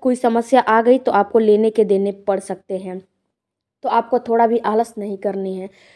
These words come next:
दूसरी बात फ्रेंड्स, अगर ना आप, अ, नहा भी रही हैं, कुछ भी कर रही हैं, तो आपको गर्म वो पानी का ही इस्तेमाल करना है, ठंडे पानी का आपको इस्तेमाल बिल्कुल नहीं करने हैं।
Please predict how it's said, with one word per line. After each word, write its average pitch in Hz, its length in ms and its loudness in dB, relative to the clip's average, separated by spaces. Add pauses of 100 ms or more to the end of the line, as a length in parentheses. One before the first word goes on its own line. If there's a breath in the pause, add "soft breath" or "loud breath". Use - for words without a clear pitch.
(140 soft breath)
दूसरी 269 280 0
बात 277 240 4
फ्रेंड्स, 277 480 0
अगर 240 220 4
ना 240 180 2
आप, 226 400 0
अ, 226 40 -8
नहा 220 500 2
भी 226 140 2
रही 214 260 2
हैं, 233 100 0
कुछ 233 220 -8
भी 247 100 0
कर 226 180 2
रही 208 160 0
हैं, 240 100 -2
तो 247 80 -4
आपको 269 580 0 (340 loud breath)
गर्म 254 480 2
वो 247 100 2
पानी 233 420 -2
का 247 180 -2
ही 233 180 -2
इस्तेमाल 214 400 -2
करना 214 280 -4
है, 240 120 -6
ठंडे 285 420 0
पानी 247 300 -2
का 247 120 -6
आपको 208 340 -8
इस्तेमाल 220 500 -10
बिल्कुल 214 480 -2
नहीं 202 320 -8
करने 190 360 -8
हैं। 185 200 -12